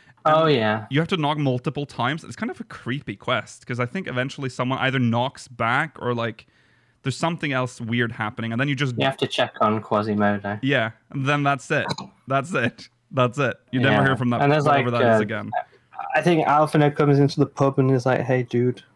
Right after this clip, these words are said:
Speaker 1: what's up?"
Speaker 2: Mm.
Speaker 1: And then there's, like, a shriek or something, and you go and save someone from a sleep or
Speaker 2: Right.
Speaker 1: something.
Speaker 2: Yeah. Oh, it was an empty room. There was never, I don't know, I don't know why I had this idea that it knocked back. Just remember you have to knock a m-, a million times on that door.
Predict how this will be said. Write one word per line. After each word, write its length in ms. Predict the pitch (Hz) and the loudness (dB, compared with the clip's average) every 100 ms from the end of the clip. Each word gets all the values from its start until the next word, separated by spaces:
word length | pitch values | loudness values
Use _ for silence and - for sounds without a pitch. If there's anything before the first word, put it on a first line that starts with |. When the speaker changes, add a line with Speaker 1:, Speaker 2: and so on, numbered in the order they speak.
| _ | _
Speaker 1:
what's 160 | 123 135 135 | -2 0 0
up?" 140 | 120 | 0
Speaker 2:
Mm. 140 | 107 - - | -4 -14 0
Speaker 1:
And 120 | 135 | 2
then 100 | 147 | 4
there's, 100 | 156 | 4
like, 120 | 139 127 | 2 0
a 60 | |
shriek 600 | - - 117 139 - - - | -2 0 2 2 -2 -12 -4
or 180 | 131 | -4
something, 320 | - 147 135 135 | 0 0 2 2
and 80 | 123 | 2
you 60 | 123 | 2
go 80 | |
and 100 | 120 | 2
save 280 | - 110 113 | 0 -4 -4
someone 260 | - 120 113 | -2 -2 -2
from 120 | 113 | -6
a 60 | 113 | -10
sleep 240 | 110 110 | -10 -6
or 60 | 127 | 0
Speaker 2:
Right. 260 | 123 113 101 | 0 0 -4
Speaker 1:
something. 220 | - - - _ | -12 -14 -16 _
Speaker 2:
Yeah. 280 | 117 110 107 | -2 0 -2
Oh, 160 | 127 147 | 0 2
it 80 | 147 | 0
was 100 | 151 | -4
an 80 | 156 - | -6 -6
empty 280 | 147 165 151 | -6 -4 -6
room. 140 | 123 | -4
There 80 | 139 | -6
was 140 | 139 | -2
never, 260 | 131 135 147 _ _ | -2 -2 -6 _ _
I 60 | 117 | -8
don't 100 | 151 | -6
know, 80 | - | -4
I 80 | 135 | -2
don't 160 | 135 139 | 0 0
know 280 | 165 180 | -2 -2
why 280 | 156 147 147 | 0 2 2
I 20 | |
had 280 | 139 143 131 | 0 -2 -2
this 140 | 127 - | -6 -6
idea 280 | 120 123 | -4 -2
that 140 | 120 98 | -4 -6
it 80 | 113 | -6
knocked 300 | 117 113 - | -8 -8 -4
back. 220 | 110 - | -4 -4
Just 120 | 131 | -8
remember 240 | 131 131 127 | -4 -2 -2
you 80 | 120 | -4
have 100 | 117 | -4
to 60 | 117 | -4
knock 260 | 113 110 | -4 -4
a 40 | 117 | -4
m-, 200 | 113 113 - | -4 -4 -8
a 100 | 110 | -6
million 600 | 110 113 117 113 104 110 | -4 -2 -2 -4 -8 -8
times 360 | 113 107 - | -8 -10 -10
on 60 | 107 | -10
that 140 | 98 | -8
door. 280 | - 104 104 | -6 -4 -6